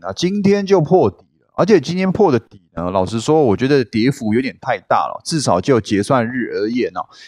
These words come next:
就是结算之前哦，这个跌势有一点太大了哦，那大家可能要注意一下。那昨天呢，美国呢，呃，一开始呢是出现利多消息嘛，就是，呃，联准会的主席跟副主席呢是，都是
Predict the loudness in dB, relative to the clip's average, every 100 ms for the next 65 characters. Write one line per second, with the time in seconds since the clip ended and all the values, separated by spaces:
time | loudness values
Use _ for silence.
0 | _ -2 -2 2 2 4 2 0 -4 -2
1 | -2 -4 -4 -4 -2 -2 -2 -2 -2 0
2 | 0 0 -6 -6 -6 -8 _ 0 0 -4
3 | -6 0 0 2 -2 -2 -2 -2 -4 -2
4 | -4 -4 _ _ _ 2 4 4 4 2
5 | 2 2 2 2 4 2 2 2 0 0
6 | -2 -4 -4 -8 -6 -6 -6 -4 -2 0
7 | 0 0 0 0 2 0 0 -6 -10 -12
8 | -12 _ _ _ -2 0 0 2 0 -2
9 | _ _ _ -2 0 2 0 0 0 0
10 | 0 0 2 0 0 -4 -4 -4 -4 -2
11 | -4 -4 -10 -12 -8 -8 -8 -6 -4 -2
12 | 0 0 0 -4